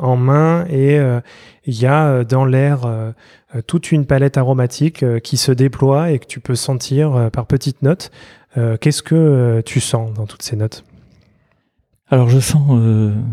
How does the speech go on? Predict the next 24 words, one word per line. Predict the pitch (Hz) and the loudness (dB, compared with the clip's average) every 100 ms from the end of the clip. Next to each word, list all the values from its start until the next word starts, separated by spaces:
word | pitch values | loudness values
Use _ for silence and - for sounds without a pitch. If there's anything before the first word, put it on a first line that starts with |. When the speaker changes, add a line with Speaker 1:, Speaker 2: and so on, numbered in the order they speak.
| 110 | -8
Speaker 2:
tout | 117 | -4
d'abord | 110 113 110 | -2 -2 -2
cette | 110 101 | -4 -2
belle | 110 104 | -2 2
vanille | 104 110 113 | 2 4 2
très | 110 107 101 | 0 0 2
intégrée, | 101 104 95 92 107 101 | 0 0 -2 0 0 -2
hein. | 92 98 - - _ _ - | -4 -6 -12 -20 _ _ -12
Euh, | - 104 95 | -6 -4 -2
une | 98 | -2
vraie, | 92 98 110 | 0 0 0
vraie | 98 101 | 0 0
belle | 98 92 | -2 0
vanille. | 92 92 101 117 117 _ - - _ | 0 2 2 2 -2 _ -20 -20 _
Ensuite, | - - - 113 - - | -2 -2 0 0 0 -2
euh, | 92 90 90 92 92 95 143 - | 0 0 -2 -4 -6 -8 -14 -12
des, | - 101 98 | -4 0 0
des | 92 98 | 2 2
notes | 107 107 | 2 2
d'agrumes | 101 104 101 107 101 | 0 0 2 2 0
confits, | - 104 - 104 123 123 _ _ _ _ _ - _ - | 0 -2 0 2 2 0 _ _ _ _ _ -20 _ -2
des | 87 | 0
zestes | 107 107 - | 2 0 -2
de, | 92 92 90 90 95 | 0 0 0 -2 -6